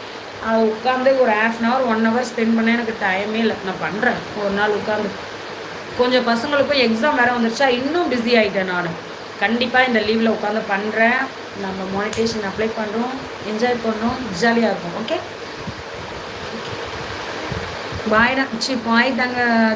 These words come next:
தியாகராஜன் சார். சார் வந்துருச்சு. சாரி தியாகராஜன், நான் போய் சாப்பிட்றேன் இப்போ. ஓகேவா? அதுதான் இன்கம் வரும்க்கா. ஓகே, ஓகே, நான் இனிமே பாக்-, மெயில் வரும் தானே, அப்ப நான் பாக்குறேன். ஓகேவா?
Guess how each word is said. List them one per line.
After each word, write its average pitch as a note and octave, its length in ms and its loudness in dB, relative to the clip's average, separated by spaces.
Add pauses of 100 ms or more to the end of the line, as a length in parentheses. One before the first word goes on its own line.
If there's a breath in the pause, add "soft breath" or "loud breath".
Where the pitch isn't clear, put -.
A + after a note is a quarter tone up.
தியாகராஜன் A3+ 680 2
சார். A3 600 -2 (960)
சார் A#3+ 340 4
வந்துருச்சு. G3+ 300 -2
சாரி A3 380 2
தியாகராஜன், G#3 680 2
நான் G3+ 180 -2
போய் A3+ 200 0
சாப்பிட்றேன் A3 400 0
இப்போ. G3+ 220 -4
ஓகேவா? A3+ 380 2 (1080)
அதுதான் A#3+ 580 2 (2750)
இன்கம் A3+ 500 2
வரும்க்கா. F#3+ 420 -2 (100)
ஓகே, A3 300 2
ஓகே, G3 280 -2 (460)
நான் A3 180 4
இனிமே A3 200 4
பாக்-, G#3 220 -2
மெயில் C#4 260 4
வரும் A#3+ 240 2
தானே, G#3+ 260 6
அப்ப G3+ 300 -2
நான் F#3+ 180 -2
பாக்குறேன். F3+ 580 -4
ஓகேவா? A3 220 4